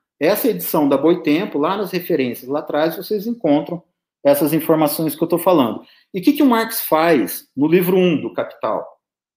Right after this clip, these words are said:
<coughs> Perdão. Quando ele vai tratar o livro um, processo de produção do Capital, né?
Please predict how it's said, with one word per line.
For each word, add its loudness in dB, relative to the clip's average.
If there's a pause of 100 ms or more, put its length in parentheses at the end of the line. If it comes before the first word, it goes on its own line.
(300)
<coughs> -14
Perdão. -6 (920)
Quando 0
ele 2
vai 2
tratar -2
o 0
livro -2
um, 0 (360)
processo -4
de -8
produção 0
do -12
Capital, -8
né? -10